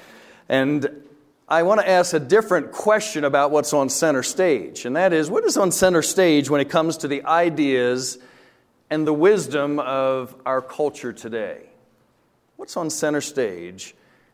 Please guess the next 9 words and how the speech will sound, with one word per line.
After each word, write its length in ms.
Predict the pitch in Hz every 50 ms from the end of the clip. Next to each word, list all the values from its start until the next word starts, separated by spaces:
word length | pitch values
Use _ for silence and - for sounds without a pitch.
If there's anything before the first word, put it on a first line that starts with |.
| _ _ _
in 120 | - 117 110
terms 260 | - 143 135 127 113
of 60 | 120
the 100 | 117 113
ideas 680 | - 120 127 131 127 117 113 113 110 107 104 101 95 104
of 100 | 98 92
our 140 | 104 101 98
culture 420 | - - 101 95 95 - - 95
today? 460 | 90 - 92 87 90 80 65 - -